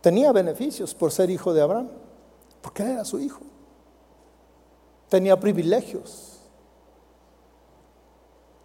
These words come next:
Pero, ah, había conflictos entre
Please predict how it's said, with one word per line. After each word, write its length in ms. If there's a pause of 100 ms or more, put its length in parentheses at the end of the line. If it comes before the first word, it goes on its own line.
(2000)
Pero, 200
ah, 380
había 280
conflictos 680
entre 720